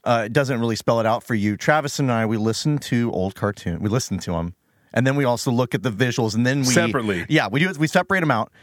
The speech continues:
Speaker 1: and then later we actually, like, view the whole thing with audio in a, in a full theater, and to really get the, the artistic
Speaker 2: Yeah, it takes us
Speaker 1: vision.
Speaker 2: one,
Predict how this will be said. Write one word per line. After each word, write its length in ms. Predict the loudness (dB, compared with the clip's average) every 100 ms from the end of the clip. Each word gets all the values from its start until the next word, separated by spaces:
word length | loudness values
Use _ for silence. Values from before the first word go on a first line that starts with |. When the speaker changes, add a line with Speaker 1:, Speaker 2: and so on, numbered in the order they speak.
| _
Speaker 1:
and 180 | 0 2
then 220 | 2 0
later 320 | 0 0 0 0
we 180 | 0 0
actually, 320 | 0 -2 -2
like, 180 | -2 -4
view 400 | -8 -2 0 2
the 80 | 0
whole 180 | -2 -4
thing 280 | -2 -2 0
with 160 | -2 0
audio 560 | 0 2 0 0 -2
in 200 | -2 -2
a, 120 | 0
in 120 | -2 -4
a 60 |
full 200 | -2 -4
theater, 420 | -2 -2 0 -2 -6 -14 -20 -20 _
and 340 | -2 0 -2 -2
to 80 |
really 280 | -2 0 -2
get 280 | 0 0 0
the, 380 | -2 -2 0 -4 -10 -6
the 120 | -4
artistic 600 | -2 -4 -4 -2 -2 -2
Speaker 2:
Yeah, 100 | -2
it 80 | 0
takes 180 | 0 2
us 100 | 2
Speaker 1:
vision. 220 | 2 -2
Speaker 2:
one, 80 | -4